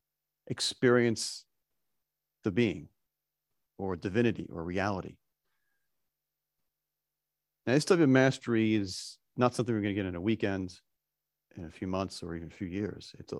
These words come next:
it's a lifetime of work, but it is possible. The being is represented by what is called in the Bible the tree of life.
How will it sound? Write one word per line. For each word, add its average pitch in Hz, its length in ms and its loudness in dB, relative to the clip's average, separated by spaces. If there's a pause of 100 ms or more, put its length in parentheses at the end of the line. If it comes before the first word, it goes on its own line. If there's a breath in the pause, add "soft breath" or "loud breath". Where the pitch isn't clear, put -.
(120)
it's - 120 -12
a 95 40 -6
lifetime 95 480 -6
of 80 80 -14
work, 92 340 -8 (840)
but 107 120 4
it 117 60 0
is 147 160 0
possible. - 520 -2 (1900)
The 113 100 0
being 135 420 6 (720)
is 101 260 -2
represented 113 680 2 (600)
by 104 80 2
what 107 160 6
is 101 80 2
called 107 320 2
in 101 80 -2
the 98 80 -2
Bible 104 380 2
the 98 100 -6
tree 104 220 -4
of 90 80 -4
life. 98 360 -4